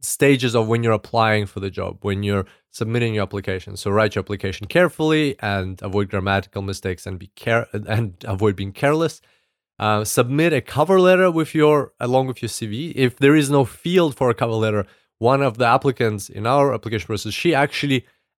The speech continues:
added her s-, cover letter, merged it with her C V, and added it as a first page of her C V in the P D F format, which showed us that she put in extra effort to do that. Uh, number three, include examples of your work.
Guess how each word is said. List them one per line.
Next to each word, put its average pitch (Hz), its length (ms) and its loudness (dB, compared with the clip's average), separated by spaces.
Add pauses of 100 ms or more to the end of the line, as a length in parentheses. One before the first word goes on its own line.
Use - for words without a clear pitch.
added 143 420 2
her 120 160 -2
s-, - 360 -8
cover 156 340 2
letter, 110 380 2
merged 123 580 0
it 110 140 -4
with 104 120 -8
her 110 120 -2
C - 180 -8
V, 131 140 -2
and 110 140 -4
added 120 380 -2 (160)
it 117 220 -6
as 107 180 -4
a 107 60 -6
first - 400 -4
page 135 320 -2
of 104 120 -4
her 101 140 -2
C 110 180 -8
V 113 140 -4
in 104 100 -4
the 101 80 -4
P 107 140 -10
D 104 140 -2
F 101 100 -4
format, 131 420 0 (260)
which 131 160 0
showed 165 340 4
us 127 200 4
that 120 180 2 (100)
she - 160 -4
put 127 200 0
in 123 240 0
extra 139 360 -2
effort 104 220 -6
to 101 100 -10
do 95 100 -10
that. - 180 -16 (520)
Uh, 113 220 2
number 135 200 4
three, 175 300 4
include 147 300 2
examples 127 480 4
of 110 100 -2
your 117 100 2
work. 160 400 2